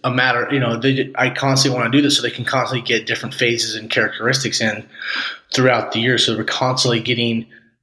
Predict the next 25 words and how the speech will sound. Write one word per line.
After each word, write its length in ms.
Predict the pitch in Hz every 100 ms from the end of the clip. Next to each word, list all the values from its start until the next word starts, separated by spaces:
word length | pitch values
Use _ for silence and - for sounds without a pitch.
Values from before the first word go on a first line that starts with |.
| _ _
they're 240 | 127 113 113
adapting 420 | 120 117 131 123
to 80 | -
different 320 | 113 113 -
types 340 | - 117 113
of 140 | 113 -
stimulus. 640 | - 147 113 - - -
And 100 | 117
not 180 | 117 107
just, 240 | 110 -
you 80 | 139
know, 300 | 113 110 - - -
if 200 | 123 117
you 80 | 135
do 220 | 127 113 - - - -
basic 260 | 135 135
linear 260 | 127 139 135
period 300 | 135 117 113
block 320 | 123 131 131
periodization, 520 | 127 110 110 - 117
sometimes 520 | - 127 123 120 113
you're 100 | 117
only 220 | 123 120 113
getting 300 | 120 117 113
the, 140 | 120